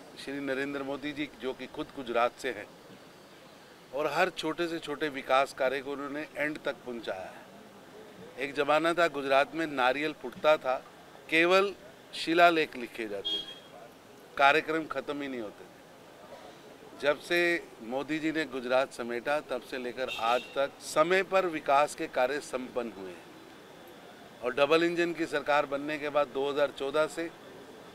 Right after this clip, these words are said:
जो काम केंद्र में रुके हुए थे, वो भी आज कंप्लीट हुए हैं।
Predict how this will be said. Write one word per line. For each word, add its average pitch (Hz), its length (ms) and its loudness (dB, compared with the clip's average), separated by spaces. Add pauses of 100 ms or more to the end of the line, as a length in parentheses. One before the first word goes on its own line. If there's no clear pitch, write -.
(360)
जो 165 120 2
काम 180 280 6
केंद्र 170 380 0
में 180 140 4
रुके 170 240 2
हुए 180 240 2
थे, 196 140 -4
वो 165 160 2
भी 165 140 0
आज 143 180 4
कंप्लीट 127 440 -4
हुए 131 160 -4
हैं। 160 200 -4